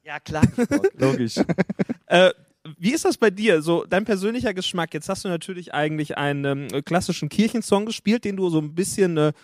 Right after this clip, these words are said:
Speaker 3: verjazzt hast, kann man verjazzt sagen, ja? Äh, bist du eher Typ klassisch oder Kirchenmusik oder eher Typ Pop?
Speaker 1: Naja, ich bin schon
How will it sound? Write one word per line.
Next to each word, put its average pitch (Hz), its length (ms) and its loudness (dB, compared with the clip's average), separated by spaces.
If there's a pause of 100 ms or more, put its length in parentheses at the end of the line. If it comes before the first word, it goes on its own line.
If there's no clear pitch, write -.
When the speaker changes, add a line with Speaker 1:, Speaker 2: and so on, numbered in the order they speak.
(100)
Speaker 3:
verjazzt 139 560 -2
hast, 220 140 0
kann 185 100 -2
man 185 120 0
verjazzt 139 360 -2
sagen, 135 260 -2
ja? 147 80 0 (360)
Äh, 160 120 6 (220)
bist - 180 0
du - 80 0
eher 254 360 2 (180)
Typ 214 260 4 (200)
klassisch 233 500 -2
oder 156 180 -2
Kirchenmusik 233 600 -4
oder 190 360 2 (300)
eher 185 300 2
Typ - 240 -4
Pop? - 280 -6 (1400)
Speaker 1:
Naja, 147 140 4
ich 120 100 0
bin 127 140 6
schon 156 360 2